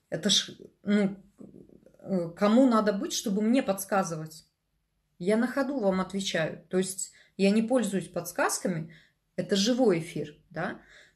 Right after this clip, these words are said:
Но при этом, когда я читаю ваши сны, получается, я только шестой после пятого могу расшифровывать сон, потому что написано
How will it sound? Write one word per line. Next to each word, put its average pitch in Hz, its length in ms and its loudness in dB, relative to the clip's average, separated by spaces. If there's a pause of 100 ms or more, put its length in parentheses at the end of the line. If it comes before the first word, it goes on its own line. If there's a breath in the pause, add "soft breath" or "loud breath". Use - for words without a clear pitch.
Но 226 200 4
при 302 280 2
этом, 160 500 -2 (120)
когда 196 300 2
я 247 60 2
читаю 220 420 -2
ваши 202 220 0
сны, - 520 -4
получается, 220 540 0
я 220 140 2
только 226 280 0
шестой 196 760 0 (120)
после 185 300 -4
пятого 180 600 -2 (340 soft breath)
могу 196 520 0
расшифровывать 190 840 2
сон, 359 260 -4
потому 214 320 0
что 196 200 -2
написано 190 840 -2